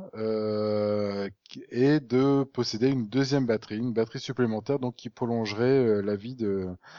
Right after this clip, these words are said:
de la tablette. Et chose que je trouve très intéressante parce que du coup, bon, c'est pas les premiers qui le font, il y a, euh,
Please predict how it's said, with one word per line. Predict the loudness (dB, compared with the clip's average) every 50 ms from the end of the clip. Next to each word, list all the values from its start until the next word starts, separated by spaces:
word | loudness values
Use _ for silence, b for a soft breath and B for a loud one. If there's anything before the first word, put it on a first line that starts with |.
| B B B -4
de | 0
la | 2 2 4
tablette. | 4 4 4 4 2 0 0 -2
Et | -4 -4
chose | -2 -2 -2 -4 -4
que | -4 -6 -6
je | -4 -4
trouve | -6 -6 -10 -12 -8
très | -2 0 0 2
intéressante | 2 0 0 0 0 0 0 -2 -4 -4
parce | -4 -4 -4 -4
que | -8 -10
du | -10 -10 -12 -14 -12
coup, | -12 -10 -10 -10 -10 B B B B B B B
bon, | -12 -8
c'est | -4 -2 -2 0
pas | 2 0
les | 0
premiers | 0 -2 -2 -2 -2
qui | -4 -6 -12
le | -12 -10
font, | -8 -6 -4 -2 -2 -2 -2 -4
il | -4 -4 -2
y | -2
a, | -2 -2 -2 -2
euh, | -2 -2 -4 -4 -4 -4 -6 -6 -6 -6 -4 -6 -6 -6 -6